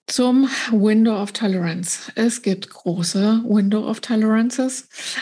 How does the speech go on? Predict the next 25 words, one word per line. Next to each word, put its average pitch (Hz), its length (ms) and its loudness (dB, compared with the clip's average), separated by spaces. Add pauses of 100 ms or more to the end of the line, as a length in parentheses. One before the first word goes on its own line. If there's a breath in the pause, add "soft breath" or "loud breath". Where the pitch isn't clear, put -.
(120)
ähm, 208 520 0
also 185 360 -2
ein 170 220 -2
großes, 190 800 -2
ähm, 196 420 2
Stressresilienzfenster. 202 1600 0 (580 loud breath)
Und 226 260 2
es 226 160 -4
gibt 220 220 -6
kleinere. 185 640 -2 (160)
Und 196 200 2
wenn 220 180 2
wir 233 100 0
Entwicklungstrauma 175 880 -2
haben, 202 380 0
wovon 196 320 -2
wir 196 80 2
ja 180 140 -2
ausgehen, 175 420 -2
was - 260 -6
eigentlich 185 300 -2
so - 140 -4
jeder 185 340 0
hat, 214 280 -2
also 185 280 -2